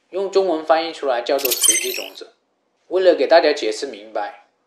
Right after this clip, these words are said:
我们先来看一段程序。我知道你看不懂，不过没关系，先别走。我会用最通俗的语言来告诉你，上过学的人都能听得懂。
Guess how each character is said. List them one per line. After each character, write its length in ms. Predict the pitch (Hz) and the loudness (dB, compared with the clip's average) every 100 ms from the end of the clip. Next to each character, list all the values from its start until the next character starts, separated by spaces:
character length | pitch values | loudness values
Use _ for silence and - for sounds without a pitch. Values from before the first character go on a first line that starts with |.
| - | -18
我 80 | 107 | -14
们 120 | 127 | -8
先 160 | - 151 | -4 0
来 80 | 135 | 0
看 240 | - 151 | 0 -2
一 60 | 139 | -2
段 120 | 147 | -4
程 300 | - 104 104 | -4 -14 -18
序。 320 | 120 143 - _ _ _ _ | -14 -14 -14 _ _ _ _
我 100 | 120 | -6
知 80 | 156 | 4
道 120 | 208 | 4
你 120 | 156 | 4
看 220 | 120 180 180 | 0 0 0
不 40 | |
懂， 220 | 156 101 | -4 -6
不 80 | - | -6
过 80 | 151 | -6
没 160 | 107 | -6
关 180 | 113 135 | -4 -4
系， 80 | 147 | -4
先 240 | - 127 | -8 -10
别 140 | 101 120 | -8 -8
走。 100 | - - _ _ _ - | -8 -12 _ _ _ -12
我 100 | 120 | -4
会 140 | 170 | -2
用 240 | 208 202 - | 0 -2 -4
最 220 | 214 175 | -4 -4
通 220 | 175 202 | -4 -8
俗 120 | 196 | -6
的 100 | 151 | -2
语 140 | 123 107 | -2 -2
言 120 | 110 | -8
来 100 | 113 | -6
告 160 | 113 135 | -2 -2
诉 140 | 139 | -4
你， 160 | 120 - _ - - | -12 -16 _ -12 -12
上 200 | - 196 | -4 -2
过 100 | 190 | -2
学 140 | - 123 | -4 -4
的 120 | 135 | -4
人 160 | 110 120 | -4 -2
都 120 | 143 | -4
能 140 | 123 | -4
听 140 | 127 123 | -10 -14
得 60 | |
懂。 120 | 110 | -14